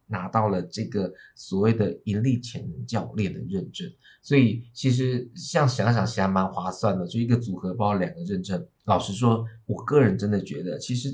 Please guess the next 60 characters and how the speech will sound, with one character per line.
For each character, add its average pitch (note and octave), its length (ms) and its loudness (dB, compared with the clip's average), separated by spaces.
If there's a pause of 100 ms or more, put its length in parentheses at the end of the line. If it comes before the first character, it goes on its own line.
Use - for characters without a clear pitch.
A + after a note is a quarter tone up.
这 - 300 -2
一 A#2+ 140 2
个 A#2 420 -2
盈 A2 240 0
利 C3 160 4
潜 - 260 -8
能 - 160 -12
教 F#2 280 0
练， F#2 240 -4
就 A2 120 -6
是 A2 120 -6
英 C#3+ 180 -2
文 A#2 160 0
就 A2+ 100 -4
是 A2+ 200 -6
Profit A#2+ 360 0
Potential A2 520 -4
Coaching， A2 480 -4 (360)
它 F3 140 -2
的 E3 100 2
这 C#3 140 0
个 B2 120 2
认 A#2 280 2
证 A2 180 0
的 F2 120 -4
课 - 340 -6
程 - 220 -10
是 - 200 -8
非 - 380 -6
常 E2 240 -8
的 E2 100 -8
厉 - 220 -10
害。 - 180 -16 (600)
它 G#3+ 100 -6
基 A#3 200 0
本 D3 120 2
上 B2 180 2
就 - 60 -6
是 B2+ 80 -2
把 G#2+ 140 -4
所 A#2 340 2
有 - 60 0
人 F#2+ 200 -4
类 B2 140 2
图 - 220 -8
的 F2+ 100 -4
B A#2+ 240 -2
G C3+ 220 -6
five B2 280 -4
的 F#2+ 100 -8
内 G#2+ 200 0
容 F2 240 -8
用 C#3 180 -2
一 F2 60 -6
种 G2+ 220 -6
全 F#2 420 -6
新 D#3+ 340 -8
的 B2 160 -2
切 - 440 -6
入 D3 320 -2